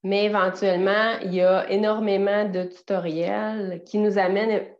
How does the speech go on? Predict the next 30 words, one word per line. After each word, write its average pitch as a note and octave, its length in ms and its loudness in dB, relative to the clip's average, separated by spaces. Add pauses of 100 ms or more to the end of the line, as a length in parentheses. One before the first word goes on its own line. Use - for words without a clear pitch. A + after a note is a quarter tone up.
(140)
plus F3+ 160 -14
tard G#3 320 2
à F3 100 0
con-, F#3 280 -2
faire G3 180 -2
des F#3+ 140 0
constructions G#3 580 -4
assez G3+ 260 -2
élaborées, F#3 520 0
établir, G3 440 0
faire F#3 200 -2
des F3+ 100 0
châteaux, F3+ 480 -2
par F#3+ 240 -4
exemple, F3+ 760 -2
des D#3+ 120 -6
constructions F#3 480 -6
géométriques. F#3+ 520 -4
Puis F#3+ 120 -4
là, - 20 -4
il E3 60 -6
y - 20 -4
a D#3+ 160 -8
toutes G3 260 -4
sortes F3+ 220 -4
de E3 100 -4
choses F#3 260 -10
qu'on F3 180 -6
peut E3 120 -6
faire. F3 520 -4